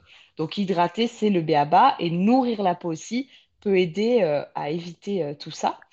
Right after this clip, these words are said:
Et donc pour ce qui est du démaquillage,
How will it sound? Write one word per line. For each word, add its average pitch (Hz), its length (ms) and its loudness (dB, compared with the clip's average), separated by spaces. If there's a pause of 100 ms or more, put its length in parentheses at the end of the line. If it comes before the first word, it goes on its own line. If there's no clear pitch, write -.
(520)
Et 185 100 0
donc 233 260 -2
pour 190 180 -6
ce - 80 -20
qui - 140 -6
est 196 40 0
du 160 180 -8
démaquillage, 180 1000 0